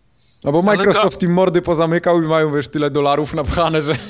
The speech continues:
Speaker 1: <laughs> nie dadzą rady już nic, nic tam wytrąbić.
Speaker 2: Ale gry robią dobre, ja chcę Anala Wake'a drugiego, tak że sk-, sko-, skończą to, niech się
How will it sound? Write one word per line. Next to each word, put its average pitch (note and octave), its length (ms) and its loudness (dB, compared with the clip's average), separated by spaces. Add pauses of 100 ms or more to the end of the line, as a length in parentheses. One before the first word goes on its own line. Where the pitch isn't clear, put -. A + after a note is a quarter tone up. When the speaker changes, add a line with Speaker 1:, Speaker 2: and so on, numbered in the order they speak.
(200)
Speaker 1:
<laughs> - 340 -12
nie E3 140 -2
dadzą D#3 440 -2
rady E3 320 0
już D3 220 -4
nic, C#3 320 -8
nic B2 300 -6
tam A#2 200 -8
wytrąbić. A2+ 520 -4
Speaker 2:
Ale E3+ 160 0
gry D#3+ 180 -4
robią D#3 260 -2
dobre, D#3 260 -2
ja C#3+ 100 -2
chcę - 340 -8
Anala D#3 300 -4
Wake'a C#3 520 -4
drugiego, B2 680 -6
tak C3 200 -10
że C3+ 60 -6
sk-, - 360 -12
sko-, D#3 320 -2
skończą D3+ 460 -6
to, C#3+ 140 -8
niech C#3 140 -8
się - 60 -16